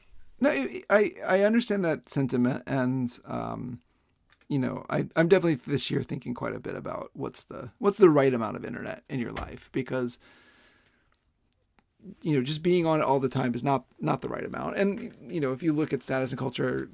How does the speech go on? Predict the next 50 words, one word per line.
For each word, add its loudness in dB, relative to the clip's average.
there's -4
six -6
hundred -2
twenty -6
sources, -2
and -6
I -4
had -8
to -10
read, -8
I -2
had -2
to -4
read -4
all -4
of -6
those. 4
And -2
so -2
I -6
did -4
spend -4
a -2
lot -4
of -10
time -6
not -10
reading -6
the -4
internet, -4
but -6
reading -8
books. -2
And 0
I 2
read 4
a 6
lot 4
of -2
books, 2
but 0
I 2
still -2
look -4
at -2
Instagram -4
a 0
lot. 0
And, -4
uh, -2